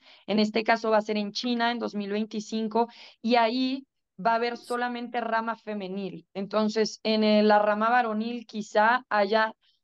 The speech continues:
eh, menos competencia, no sé si eso también llegue a afectar el nivel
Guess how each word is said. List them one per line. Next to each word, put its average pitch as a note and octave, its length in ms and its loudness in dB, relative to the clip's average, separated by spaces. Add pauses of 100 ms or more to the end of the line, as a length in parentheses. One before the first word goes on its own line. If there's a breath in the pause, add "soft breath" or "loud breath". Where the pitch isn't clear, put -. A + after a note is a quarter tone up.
(280)
eh, G#3 420 4 (300)
menos A3+ 500 2
competencia, B3+ 1040 0
no A3 280 -10
sé A3+ 200 -10
si A3+ 200 -4
eso G#3 180 -2
también G3+ 480 -2
llegue G3 340 0
a G#3 40 4
afectar F#3+ 460 -4
el G3+ 200 -2
nivel G#3 500 0